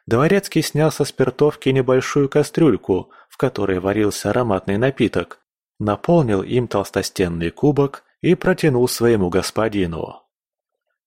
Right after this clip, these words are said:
«Ты считаешь, мне надо быть более деликатным с девицами?» поинтересовался Рональд у дворецкого. «Вы могли бы не целиком превращаться в дракона, милорд,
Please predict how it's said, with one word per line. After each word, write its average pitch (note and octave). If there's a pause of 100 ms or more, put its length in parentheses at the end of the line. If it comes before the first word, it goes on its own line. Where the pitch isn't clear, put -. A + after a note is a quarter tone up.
(460)
«Ты A#2+
считаешь, D3
мне A#2+
надо A#2+
быть A2+
более E3
деликатным C#3
с F2+
девицами?» G2 (520)
поинтересовался G#2+
Рональд F#2
у G#2+
дворецкого. G#2+ (920)
«Вы G#1+
могли F3
бы D#3+
не D#3+
целиком E3
превращаться F#3
в G2
дракона, F#2
милорд, G2+